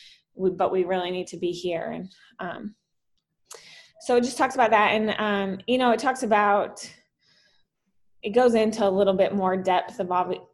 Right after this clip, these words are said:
everything, obviously, and, um, maybe a little bit more negative than positive, but the second book is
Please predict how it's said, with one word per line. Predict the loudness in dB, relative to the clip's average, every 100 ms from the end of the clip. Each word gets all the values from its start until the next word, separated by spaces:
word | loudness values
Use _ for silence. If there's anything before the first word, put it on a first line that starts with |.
| 0
everything, | 0 0 -4 -4
obviously, | -4 -2 -4 -2 -2 0 -2
and, | -4 -6 -10 -8
um, | -4 -4 -6 -4
maybe | 0 2 4
a |
little | 4 2
bit | 0 -2
more | -2 -2
negative | -2 -2 -2 -2
than | -2 -6 -6
positive, | -4 -4 -2 -4 -4 -4
but | -8 -8 -20 -20 0
the | 0
second | 2 0 0 -4
book | -2 -2 0
is | -2 -2 -10